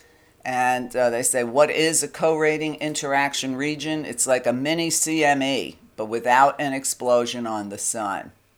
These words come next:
And for people that actually believe in Punxsutawney Phil, he said, "We're gonna have six more weeks of winter." So, uh, I guess, uh, his word is as good as anybody that Trump hired. So maybe, uh, <laughs> maybe the little rat knows more than we do.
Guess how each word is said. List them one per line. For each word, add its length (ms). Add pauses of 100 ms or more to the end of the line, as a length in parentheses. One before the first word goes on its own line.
(1800)
And 100
for 80
people 380
that 120
actually 440
believe 500
in 220
Punxsutawney 680
Phil, 600
he 160
said, 180
"We're 60
gonna 180
have 160
six 300
more 180
weeks 320
of 120
winter." 440 (640)
So, 540
uh, 280
I 140
guess, 440
uh, 320
his 280
word 320
is 160
as 120
good 220
as 140
anybody 460
that 140
Trump 320
hired. 440 (480)
So 240
maybe, 480
uh, 300
<laughs> 40
maybe 280
the 100
little 320
rat 320
knows 260
more 220
than 160
we 200
do. 360